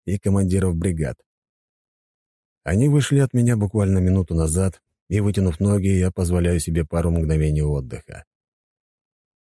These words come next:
Проскользнувший как тень, Прохор ставит на стол кружку горячего сбитня,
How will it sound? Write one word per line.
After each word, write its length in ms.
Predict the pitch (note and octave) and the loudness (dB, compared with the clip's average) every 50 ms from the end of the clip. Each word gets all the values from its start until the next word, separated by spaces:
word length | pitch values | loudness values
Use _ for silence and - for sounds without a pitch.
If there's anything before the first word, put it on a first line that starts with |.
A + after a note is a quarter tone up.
| _ _ _ _ _ _ | _ _ _ _ _ _
Проскользнувший 920 | - C2+ C#2+ - - - E2 D#2+ D2+ D#2+ F2 F2 F2 D#2+ - - E2 D2+ | -6 -4 -4 -4 -2 -2 -2 0 0 0 0 0 0 -2 -2 -4 -4 -2
как 180 | - D2+ C#2 - _ | -4 -6 -6 -6 _
тень, 320 | - F2 F2+ F2 E2+ D2+ | -2 0 0 0 0 -2
Прохор 420 | - E2+ G2+ G2+ F2+ - G2 F2 | -2 0 0 0 0 0 -2 -2
ставит 440 | E2 - - - F#2+ F#2+ F#2+ F2+ - | -2 -4 -4 -2 -2 0 0 -2 0
на 120 | F2 E2+ E2 | -2 -2 -2
стол 260 | - - F2+ F2 D#2+ | -2 -2 -2 -2 -2
кружку 420 | - E2 F2+ F2+ E2 - - E2+ | -2 -2 -2 -2 -2 -2 -4 -4
горячего 480 | D#2 E2+ D#2+ D#2+ E2 D2+ - D#2+ D#2 D2+ | -2 0 0 0 0 0 0 -2 -2 -2
сбитня, 580 | C#2 D2 D2+ F2+ F#2 E2 - - C2+ B1 - | -2 -4 -2 -2 -2 -2 -4 -6 -8 -8 -8